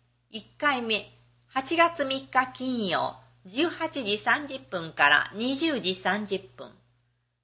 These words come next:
二回目、八月十八日土曜、八時三十分から十二時。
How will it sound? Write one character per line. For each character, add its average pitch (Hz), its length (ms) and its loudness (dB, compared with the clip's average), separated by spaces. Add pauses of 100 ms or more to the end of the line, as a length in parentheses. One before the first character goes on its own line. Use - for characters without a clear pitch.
二 240 160 -4
回 254 300 2
目、 202 240 -2 (340)
八 262 320 0
月 320 340 6
十 247 180 0
八 254 300 -6
日 220 320 -4
土 202 180 4
曜、 185 420 2 (360)
八 285 320 -2
時 254 100 -4
三 262 300 6
十 254 140 -4
分 160 360 -8
か 147 140 4
ら 151 160 8
十 208 300 -2
二 208 180 0
時。 - 240 -14